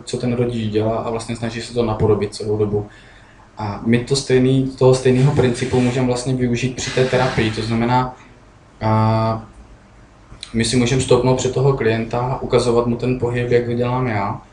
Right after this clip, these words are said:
a on vlastně bude jenom odezírat ten pohyb a bude se ho snažit napodobit. A zase pro někoho je to výhodné, pro někoho méně, ale zase pokud máte tu zkušenost, že,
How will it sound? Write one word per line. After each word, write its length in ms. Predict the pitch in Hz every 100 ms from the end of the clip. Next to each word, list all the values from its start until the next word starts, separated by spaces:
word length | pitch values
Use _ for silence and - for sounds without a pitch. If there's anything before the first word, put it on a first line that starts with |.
| - - -
a 100 | 113
on 240 | 120 120 120
vlastně 280 | 117 131
bude 160 | 120 120
jenom 200 | 127 131
odezírat 520 | 120 113 113 117 120
ten 140 | 123 123
pohyb 260 | 113 120
a 40 | 113
bude 220 | 120 117
se 140 | -
ho 60 | 120
snažit 320 | 123 117 117
napodobit. 520 | 113 123 110 101 98 - - - - - - - - - -
A 340 | 107 92 - -
zase 280 | 117 120 117
pro 180 | -
někoho 420 | 123 127 127 131 131
je 100 | 131
to 400 | 123 120 117 - 110
výhodné, 460 | 107 113 127 131 135
pro 140 | 127
někoho 400 | 120 117 127 131
méně, 360 | 120 110 110 120
ale 180 | 117 117
zase 240 | 123 -
pokud 360 | - 120 131 127
máte 500 | 127 127 127 135 135
tu 120 | 139
zkušenost, 600 | - 120 - 110 107 107
že, 340 | 110 120 120